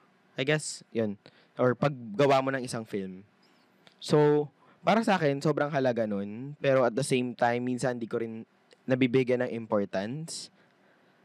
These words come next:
Pero sobrang halaga niya kasi ang laki nung nagiging impact niya sa film. Tulad nga ng sinabi ko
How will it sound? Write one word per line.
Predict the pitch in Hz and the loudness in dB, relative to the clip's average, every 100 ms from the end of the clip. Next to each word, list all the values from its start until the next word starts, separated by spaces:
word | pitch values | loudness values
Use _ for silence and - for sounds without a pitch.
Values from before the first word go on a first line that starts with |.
| _ _ | _ _
Pero | 139 139 135 131 | 4 6 4 2
sobrang | 165 160 165 | 2 2 0
halaga | 156 143 | 0 -2
niya | 131 113 110 | -2 -4 -8
kasi | 139 147 | -8 -6
ang | 123 | -4
laki | 120 127 | -4 -6
nung | 120 | -6
nagiging | 120 117 117 | -6 -6 -8
impact | 110 107 101 - | -8 -6 -6 -6
niya | 104 | -8
sa | 104 | -8
film. | 98 95 101 117 143 _ _ _ - - _ _ | -6 -6 -6 -12 -18 _ _ _ -20 -20 _ _
Tulad | - 165 | 2 4
nga | 170 175 | 4 2
ng | 170 | 0
sinabi | 170 147 131 | 0 0 0
ko | 131 120 | 0 0